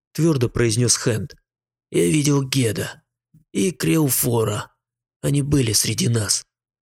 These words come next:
Они были во плоти человеческой. И я слышал их голоса и мог призвать их к себе». «Да, конечно».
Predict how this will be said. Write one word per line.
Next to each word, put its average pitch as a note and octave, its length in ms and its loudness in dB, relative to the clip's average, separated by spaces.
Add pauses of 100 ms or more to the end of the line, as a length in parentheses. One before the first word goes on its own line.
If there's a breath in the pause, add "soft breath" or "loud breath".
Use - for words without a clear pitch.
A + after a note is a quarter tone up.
(120)
Они B2+ 240 0
были C3 260 2
во B2 160 0
плоти C3 400 0
человеческой. B2 1000 0 (480)
И D3 80 0
я D#3+ 220 2
слышал C#3+ 600 2
их G#2+ 140 -4
голоса B2 640 0 (340)
и A#2 120 -2
мог A#2 240 -2
призвать B2 560 0
их - 200 -4
к - 60 0
себе». A#2+ 480 0 (880)
«Да, A2 800 -4 (380)
конечно». C3+ 920 0